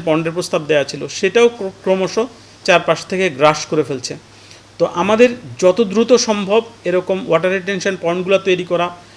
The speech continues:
লেকগুলোকে এবং, আহ, ক্যানেলগুলোকে পরিষ্কার করা,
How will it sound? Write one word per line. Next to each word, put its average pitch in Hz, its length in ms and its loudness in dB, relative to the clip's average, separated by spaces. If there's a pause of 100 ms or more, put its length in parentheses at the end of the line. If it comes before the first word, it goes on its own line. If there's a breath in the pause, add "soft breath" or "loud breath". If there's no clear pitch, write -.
(140 loud breath)
লেকগুলোকে 175 840 0
এবং, 170 480 -4 (160)
আহ, 156 200 -4
ক্যানেলগুলোকে 185 580 2
পরিষ্কার 185 420 0
করা, 165 320 2